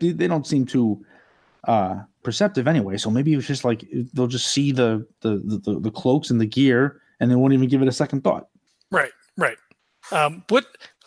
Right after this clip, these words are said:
Speaker 2: uh, were the guys who all killed white? Were there, you know, mixture of, of skin colors, or what's the?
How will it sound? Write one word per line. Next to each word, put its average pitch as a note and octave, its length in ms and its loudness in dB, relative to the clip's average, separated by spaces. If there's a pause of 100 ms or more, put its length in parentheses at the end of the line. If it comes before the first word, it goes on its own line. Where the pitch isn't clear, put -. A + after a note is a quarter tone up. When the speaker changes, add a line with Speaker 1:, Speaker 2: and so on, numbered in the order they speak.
(540)
Speaker 2:
uh, F#3+ 760 4
were A3 160 2
the A3+ 80 2
guys A#3 220 2
who C4 120 -2
all G#3 80 4
killed E3 400 -4
white? C4+ 300 0 (800)
Were F3 140 2
there, E3 280 2
you F#3+ 200 -2
know, E3 120 2
mixture E3+ 600 2
of, C3+ 460 -4
of C#3+ 260 -2
skin - 520 0
colors, G#3+ 500 4
or D3+ 100 -2
what's D#3 260 0
the? C3+ 260 0